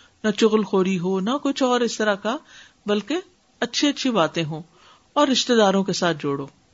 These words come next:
اور رات کو جب لوگ سو رہے ہوں تو قیام کرو، سلامتی سے جنت میں داخل ہو جاؤ گے۔ ایسے لوگ جنت کے خوبصورت گھروں کے وارث ہیں، جو گفتگو میں نرمی کریں۔ اچھی گفتگو سے مراد نرم گفتگو بھی ہے۔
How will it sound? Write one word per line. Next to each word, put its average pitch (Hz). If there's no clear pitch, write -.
اور 185
رات 190
کو 208
جب 175
لوگ 196
سو 220
رہے 240
ہوں 247
تو 233
قیام 151
کرو، 135
سلامتی 277
سے 277
جنت 208
میں 202
داخل 165
ہو 147
جاؤ 131
گے۔ -
ایسے 233
لوگ 277
جنت 214
کے 240
خوبصورت 233
گھروں 185
کے 180
وارث 143
ہیں، 135
جو 196
گفتگو 226
میں 247
نرمی 208
کریں۔ 277
اچھی 202
گفتگو 247
سے 262
مراد 226
نرم 254
گفتگو 175
بھی 156
ہے۔ -